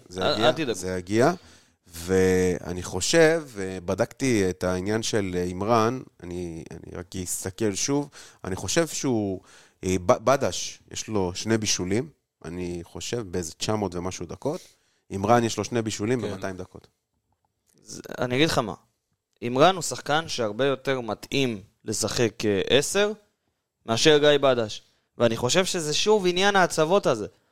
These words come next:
Speaker 2: של שוב העניין הטוב, הוא לא בדיוק ב-, בעמדה שלו, זה יהיה בסדר, הוא יסתדר. רואים עם, אה, בדש, שזה לא הכי מסתדר. רואים עם אימרן, שהוא מצליח להביא את עצמו לידי ביטוי מאזור העשר יותר.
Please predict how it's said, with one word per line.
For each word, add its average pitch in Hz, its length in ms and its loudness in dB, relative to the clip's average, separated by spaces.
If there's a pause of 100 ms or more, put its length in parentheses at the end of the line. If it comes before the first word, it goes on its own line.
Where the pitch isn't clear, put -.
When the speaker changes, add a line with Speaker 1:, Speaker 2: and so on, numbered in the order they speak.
(280)
Speaker 2:
של 120 200 2
שוב 196 360 2
העניין 185 380 2
הטוב, 202 360 2
הוא 185 140 2
לא 220 140 6
בדיוק 202 380 -4
ב-, 175 400 -2 (920)
בעמדה 143 260 4
שלו, 247 300 2
זה 214 100 -2
יהיה 233 120 6
בסדר, 233 460 2
הוא - 140 -10
יסתדר. 170 360 4 (600)
רואים 113 280 4
עם, 170 200 0
אה, 143 420 4
בדש, 110 560 0
שזה - 260 -2
לא 277 100 6
הכי - 140 -4
מסתדר. 113 440 -4 (440)
רואים 120 260 6
עם 151 100 4
אימרן, 196 500 4 (260)
שהוא 123 300 0
מצליח 151 500 4
להביא 131 240 2
את - 60 -4
עצמו 139 280 -6
לידי 131 240 0
ביטוי 135 340 -2
מאזור 131 380 0
העשר 151 480 4
יותר. 113 420 -4